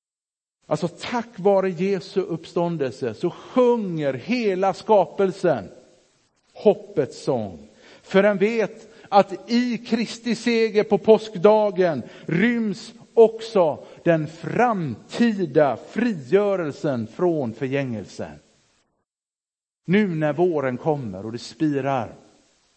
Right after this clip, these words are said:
det är som man nästan hör att den tar i, den sjunger för oss. En dag, en dag ska vi uppleva evig vår.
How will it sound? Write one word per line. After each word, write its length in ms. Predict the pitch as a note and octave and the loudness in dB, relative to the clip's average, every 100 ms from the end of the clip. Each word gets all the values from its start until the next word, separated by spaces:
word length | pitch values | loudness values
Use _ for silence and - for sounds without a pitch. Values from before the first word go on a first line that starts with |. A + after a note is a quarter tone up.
| - _ _ _ | -20 _ _ _
det 160 | C#3+ F3 | 0 0
är 60 | |
som 160 | D#3+ E3 | 0 -2
man 140 | D#3+ | 0
nästan 320 | E3 E3 D#3+ | -2 -2 -2
hör 320 | D#3 F3 D#3 C3 | 2 0 0 -2
att 160 | B2 | -2
den 140 | - - | -4 -2
tar 260 | E3 D#3 | 0 2
i, 360 | F3+ F3+ A2+ - - - - | 2 0 -6 -16 -20 -20 -6
den 180 | D3 D3 | -2 -2
sjunger 460 | - - A#3 F#3+ D#3+ | -2 -2 -2 -2 -4
för 320 | E3 C#3 A2 | 0 0 0
oss. 400 | F2 - - - _ _ _ _ _ - | -8 -16 -20 -20 _ _ _ _ _ -2
En 200 | F3+ D#3 | 0 2
dag, 400 | D#3 C3 D#2+ - - _ | 0 -2 -8 -18 -20 _
en 180 | C#3 C3+ | -6 -4
dag 320 | C3+ A#2+ - - - _ _ _ | -2 -4 -8 -16 -20 _ _ _
ska 220 | - C#3 | -2 0
vi 120 | B2+ | 0
uppleva 680 | C3 - B2 A#2+ G#2+ G#2 F2+ - | -2 -4 -4 -4 -4 -8 -12 -10
evig 340 | C#3+ B2 A2+ G#2+ | -6 -4 -6 -6
vår. 340 | G#2+ F#2 | -8 -10